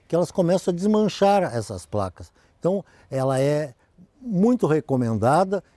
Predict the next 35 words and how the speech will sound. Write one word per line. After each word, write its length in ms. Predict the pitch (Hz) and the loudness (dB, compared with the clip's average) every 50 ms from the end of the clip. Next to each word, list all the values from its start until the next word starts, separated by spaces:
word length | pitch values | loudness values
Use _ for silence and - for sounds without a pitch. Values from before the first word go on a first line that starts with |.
| _ - | _ -8
e, 400 | 165 165 170 180 165 165 170 151 | -6 -6 -6 -6 -6 -6 -6 -6
e 80 | 147 - - | -6 -6 -4
acho 340 | 131 139 170 156 - - - | -4 -4 -4 -4 -8 -12 -12
que 200 | - - 180 170 | -4 0 2 2
é 200 | 170 165 - - | 2 0 -2 -4
a 140 | 139 151 160 | -4 -2 0
melhor 400 | 170 180 175 165 175 180 190 190 | 2 2 4 4 4 2 2 0
de 100 | 208 202 | -2 -2
todas, 400 | - - 180 175 131 104 110 113 | 0 0 0 2 0 0 -4 -6
a 220 | 120 139 131 131 | -4 -2 -2 0
enzimática. 840 | 143 175 202 202 165 190 202 175 139 131 120 107 - - - - - _ _ _ _ - | 2 2 2 2 2 2 2 2 2 0 0 -2 -8 -16 -20 -20 -20 _ _ _ _ -14
Ela 180 | 117 113 104 - | -12 -10 -10 -6
tem 220 | - 143 156 165 | -4 -2 -2 -2
também 340 | - - 135 123 131 147 165 | 0 0 0 2 2 2 2
uma, 300 | 170 156 135 127 110 - _ _ _ _ _ _ _ - | 2 0 0 -2 -4 -8 _ _ _ _ _ _ _ -10
uma, 500 | 127 131 127 123 117 110 101 98 104 - _ _ _ _ _ _ _ _ _ _ _ _ _ _ | -8 -6 -4 -4 -4 -6 -6 -10 -14 -20 _ _ _ _ _ _ _ _ _ _ _ _ _ _
uma 140 | - 139 143 | -10 -8 -8
substância 580 | - - 160 151 135 - - 156 160 143 - 147 | -6 -6 -6 -8 -6 -4 -2 0 0 2 2 2
abrasiva 800 | 135 143 139 139 139 127 113 110 123 160 214 240 214 220 220 - | 2 2 2 2 2 0 0 0 0 2 2 2 2 2 0 0
que, 240 | - - 156 143 | -2 -2 0 0
ao 340 | 143 131 123 131 139 135 127 | 2 2 0 -2 -2 -4 -4
escovar 720 | 127 - - - 160 160 147 120 110 123 139 165 185 185 - _ _ _ _ _ _ | -6 -6 -4 0 0 2 2 2 2 2 2 2 0 -4 -8 _ _ _ _ _ _
com 260 | - 151 165 160 160 170 | -4 -2 0 0 0 0
o 40 | |
dedo 520 | 170 170 170 185 185 190 202 185 160 180 175 | -2 0 0 2 2 2 2 0 0 -2 0
ou 180 | 160 147 147 | 2 2 0
com, 420 | 135 - 156 147 143 143 135 127 117 - _ _ _ _ _ - - - | 0 0 0 0 0 0 0 -2 -6 -8 _ _ _ _ _ -20 -14 -6
com 80 | - 139 | -2 0
a 80 | 139 139 | 0 0
escovinha, 680 | 135 - - 160 151 127 117 139 170 196 196 196 175 | 0 0 2 2 2 2 0 2 2 2 2 2 0
tem 220 | - - 160 175 170 | -2 -2 -2 -2 -4
es-, 140 | - - - _ _ _ _ - | -6 -10 -18 _ _ _ _ -16
escova 500 | - - - - - 170 180 170 170 143 | -14 -14 -6 0 2 2 2 2 -2 -6
própria. 640 | - _ - 165 170 180 190 196 - - 160 117 - _ _ _ _ _ _ - | -10 _ -2 0 2 2 2 0 -2 -6 -12 -16 -18 _ _ _ _ _ _ -16
Eh, 120 | 113 | -16